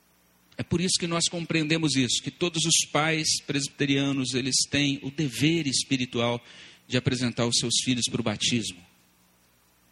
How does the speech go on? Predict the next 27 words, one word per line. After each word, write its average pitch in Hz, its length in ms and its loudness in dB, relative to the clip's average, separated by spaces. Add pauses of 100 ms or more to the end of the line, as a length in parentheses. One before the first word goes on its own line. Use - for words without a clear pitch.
(600)
Porque 135 240 0
nós 151 280 0
temos 160 240 0
um 165 160 -2
Deus 139 340 2 (1120)
que 135 120 0
se 147 120 2
preocupa 147 520 0
com 165 120 -2
a 147 40 0
nossa 147 260 0
família. 127 600 0 (520)
Um 139 120 -2
Deus 143 260 4
que 151 80 -2
pergunta 131 760 0 (460)
continuamente: 160 760 2
"Vai 143 160 2
tudo 147 240 -2
bem 147 180 2
contigo, 151 540 0
com 127 140 -2
teu 135 180 2
marido, 143 460 2
com 127 200 -4
seus 139 320 0
filhos?" 147 320 2